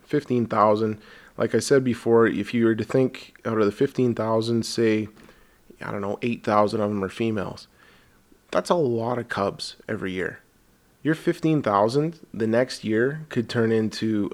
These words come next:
a plus another eight thousand if every sow had one cub. And a lot of times they have more than that, even with the bears that are dropping off,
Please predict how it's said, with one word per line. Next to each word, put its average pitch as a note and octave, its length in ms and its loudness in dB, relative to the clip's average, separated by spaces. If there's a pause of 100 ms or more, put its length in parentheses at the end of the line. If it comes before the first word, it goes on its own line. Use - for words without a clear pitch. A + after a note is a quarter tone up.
(160)
a - 80 -4
plus - 560 -6
another G#2 640 -2 (100)
eight - 220 -6
thousand F2+ 480 -2
if G#2 160 -4
every A2 280 -4
sow G#2+ 300 0
had G2 180 -6
one G2+ 240 -4
cub. F2 320 -8 (640)
And G2+ 360 -2
a - 60 -4
lot A#2 220 2
of A2+ 80 -2
times A2 280 -4
they G#2+ 80 -8
have G#2 180 -6
more G2+ 220 -8
than F2 160 -8
that, F2+ 220 -10 (360)
even D3 380 4
with A#2+ 320 2
the G#2 80 -10
bears G2+ 340 2
that G2+ 120 -2
are F#2+ 60 0
dropping G2+ 420 0
off, G2+ 320 -6